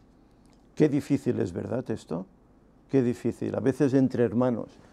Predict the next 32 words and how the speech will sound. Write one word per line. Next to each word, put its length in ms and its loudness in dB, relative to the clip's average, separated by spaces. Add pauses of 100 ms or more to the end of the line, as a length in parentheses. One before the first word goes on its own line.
(160)
eso 340 -4
es 160 -12
complicado, 760 -4 (800)
¿eh? 160 -6 (1300)
Eh, 440 -4 (360)
¿sabéis? 420 4
Bueno, 320 6
nosotros, 640 6
eh, 340 6
aquí 280 4
en 100 6
nuestro 240 4
ministerio, 720 4 (400)
bueno, 220 2
no, 240 4
no 160 2
tenemos, 420 4
no 140 2
tenemos 320 2
cargos, 600 2
¿eh? 120 -6
Aquí 180 -4
no 80 2
hay 80 4
ningún 320 4
director 500 4
de, 300 4
de 100 2
ningún 280 2
departamento, 920 6
<laughs> 20 6
eh, 100 4